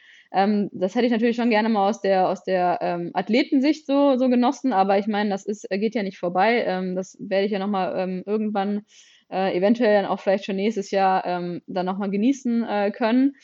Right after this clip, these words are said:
Und von daher war das jetzt so für die Premiere, muss ich sagen, eigentlich so eventuell fast besser als ein Wettkampf, weil einerseits, ähm, hat das Ganze so ein bisschen den, den Druck rausgenommen, dass alles perfekt laufen muss.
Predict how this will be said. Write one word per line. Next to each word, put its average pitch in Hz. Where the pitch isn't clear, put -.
Und 214
von 226
daher 226
war 208
das 220
jetzt 240
so 208
für 220
die 208
Premiere, 202
muss 247
ich 247
sagen, 226
eigentlich 220
so 196
eventuell 233
fast 226
besser 247
als -
ein 202
Wettkampf, 277
weil 202
einerseits, 226
ähm, 202
hat 208
das 214
Ganze 220
so 220
ein 220
bisschen 208
den, 185
den 190
Druck -
rausgenommen, 247
dass 208
alles 190
perfekt 214
laufen 277
muss. 311